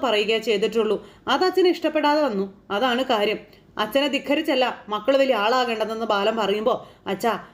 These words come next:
അച്ഛൻ പറയുന്നത് ശരി തന്നെയാ. അച്ഛൻ അവൻ ഇനി എതിർക്കുന്നുണ്ടെങ്കിൽ തന്നെ അതിൻ്റെ ഒരു നൂറരട്ടിയായിട്ട് അവൻ സ്നേഹിക്കുകയും ചെയ്യുന്നില്ലേ എന്ന് ചോദിച്ചു. ആ, ആ, "എന്നെ സ്നേഹിക്കുന്നവരെന്തായാലും എന്നെ വിട്ടു പോകില്ലെന്ന് പറഞ്ഞു തരും ബാലൻ.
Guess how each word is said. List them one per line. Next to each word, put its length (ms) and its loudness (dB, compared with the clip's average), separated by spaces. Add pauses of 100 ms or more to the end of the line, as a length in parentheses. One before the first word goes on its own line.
അച്ഛൻ 300 0
പറയുന്നത് 440 0
ശരി 320 4
തന്നെയാ. 220 0 (300)
അച്ഛൻ 340 -2
അവൻ 260 0
ഇനി 140 2
എതിർക്കുന്നുണ്ടെങ്കിൽ 920 2 (120)
തന്നെ 320 -2 (320)
അതിൻ്റെ 400 2
ഒരു 140 4
നൂറരട്ടിയായിട്ട് 1300 2 (220)
അവൻ 200 2
സ്നേഹിക്കുകയും 680 2
ചെയ്യുന്നില്ലേ 440 2
എന്ന് 120 -2
ചോദിച്ചു. 300 -2 (220)
ആ, 200 0 (280)
ആ, 320 0 (1080)
"എന്നെ 200 4
സ്നേഹിക്കുന്നവരെന്തായാലും 800 2
എന്നെ 140 0
വിട്ടു 140 0
പോകില്ലെന്ന് 460 0
പറഞ്ഞു 180 0
തരും 200 2
ബാലൻ. 240 2